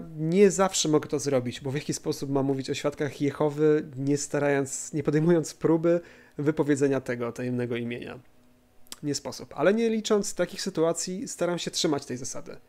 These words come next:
z szacunku dla wyznawców judaizmu. Oni nie wymawiają tego imienia z tego względu, że, mm, w pierwszym przykazaniu dekalogu de facto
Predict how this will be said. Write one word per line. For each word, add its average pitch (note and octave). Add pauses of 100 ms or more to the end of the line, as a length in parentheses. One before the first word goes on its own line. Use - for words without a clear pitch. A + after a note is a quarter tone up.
(100)
z -
szacunku B2+ (160)
dla D#3+
wyznawców D3+
judaizmu. B2+ (840)
Oni A#3 (380)
nie E3
wymawiają E3
tego C#3+
imienia C3
z -
tego G#3
względu, E3+
że, D3+ (180)
mm, C#3+
w - (500)
pierwszym F3+ (160)
przykazaniu E3 (180)
dekalogu D3+
de D#3
facto G#3